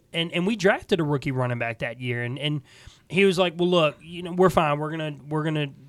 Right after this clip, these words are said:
the rookie running back is, is fine." And I'm not glad we started oh and three, but I'm, I'm glad that Emmitt got paid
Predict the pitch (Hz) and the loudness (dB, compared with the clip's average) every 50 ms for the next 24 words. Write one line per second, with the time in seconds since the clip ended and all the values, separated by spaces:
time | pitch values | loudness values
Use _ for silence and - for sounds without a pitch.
0 | - _ _ - 180 147 156 143 151 175 190 190 196 185 170 170 165 165 160 151 | -20 _ _ -10 -4 -4 -2 6 8 8 8 8 6 2 2 2 2 2 2 2
1 | 147 139 143 147 151 143 135 131 - - 151 143 131 120 - - 131 127 127 123 | 2 0 2 0 0 -2 -2 -4 -6 -6 -6 -6 -6 -6 -6 -6 -6 -6 -6 -6
2 | 120 120 120 - _ - 139 131 127 127 127 123 123 123 123 - _ _ _ _ | -8 -10 -14 -18 _ -6 -4 -4 -2 -2 -2 -4 -6 -8 -10 -14 _ _ _ _
3 | _ _ _ _ _ _ _ _ _ _ _ _ _ _ _ _ _ _ _ _ | _ _ _ _ _ _ _ _ _ _ _ _ _ _ _ _ _ _ _ _
4 | _ _ - 147 160 170 143 123 110 117 123 123 135 160 226 196 143 131 - - | _ _ -10 -2 0 0 0 0 -2 0 2 4 4 4 4 2 0 -2 -2 -2
5 | - 127 - 143 139 127 127 123 123 123 120 113 - 117 120 123 135 139 135 139 | -2 -2 -2 -2 -2 0 0 0 2 0 -2 -2 -4 -4 -4 -4 -4 -6 -6 -10
6 | 131 110 139 135 131 135 143 147 135 131 131 127 139 151 147 135 151 143 143 147 | -4 -2 0 0 2 2 0 0 -2 -6 -4 -2 -2 -2 0 2 2 4 4 2
7 | 143 131 143 135 - _ _ 160 143 147 147 135 147 139 131 - - - - 147 | 2 2 -2 -2 -2 _ _ -2 0 0 0 0 0 -2 -2 -4 -6 -4 -2 0
8 | 135 131 131 127 127 123 123 | 0 0 0 0 -2 -4 -6